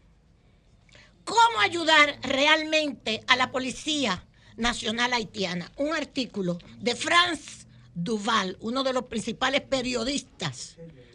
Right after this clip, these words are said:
haitianos, hoy. Y me lo hace llegar también Galvez. Oportunidad del calendario. Mientras Canadá anuncia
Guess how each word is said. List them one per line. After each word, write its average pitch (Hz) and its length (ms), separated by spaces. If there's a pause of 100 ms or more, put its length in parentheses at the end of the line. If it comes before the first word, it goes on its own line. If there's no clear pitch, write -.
(120)
haitianos, 190 600 (120)
hoy. 196 360 (1400)
Y 190 80
me 196 140
lo 202 120
hace 233 400 (400)
llegar 233 420
también 220 600 (1300)
Galvez. 156 640 (1080)
Oportunidad 311 920
del 294 160
calendario. 277 640
Mientras 302 540
Canadá 427 560
anuncia 330 600